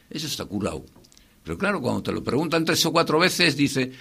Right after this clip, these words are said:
"Aquí hay algún bicho que está metiendo cizaña", dice, "Este se va a morir subiendo las escaleras". Sí, me puedo morir subiendo las escaleras y también bajándolas, que me puedo morir de todas las maneras, ¿entiendes? Pero no lo pienso cuando me echo a la cama, ¿eh? ¿Qué,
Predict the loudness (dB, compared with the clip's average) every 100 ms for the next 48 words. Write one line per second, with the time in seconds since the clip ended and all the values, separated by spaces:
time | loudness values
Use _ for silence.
0 | -20 -6 -2 4 8 8 10 8 6 2
1 | 0 0 0 0 0 0 2 2 2 2
2 | 2 4 2 2 2 4 4 4 2 2
3 | 0 0 2 2 4 4 2 -2 -6 0
4 | 0 2 0 2 2 2 2 2 2 2
5 | 4 4 2 2 0 -2 0 2 2 0
6 | -8 -6 4 6 6 6 4 2 4 4
7 | 4 4 4 4 4 6 4 4 0 -6
8 | -2 0 2 0 -2 4 6 6 6 8
9 | 8 4 6 6 6 2 -2 -4 -6 -12
10 | -6 0 2 4 6 6 6 6 4 2
11 | 2 2 2 0 -2 0 0 -2 -6 -8
12 | -6 -2 -2 -2 -8 -12 -18 -8 2 4
13 | 6 6 6 6 6 6 6 6 6 4
14 | 4 0 0 0 0 0 -2 0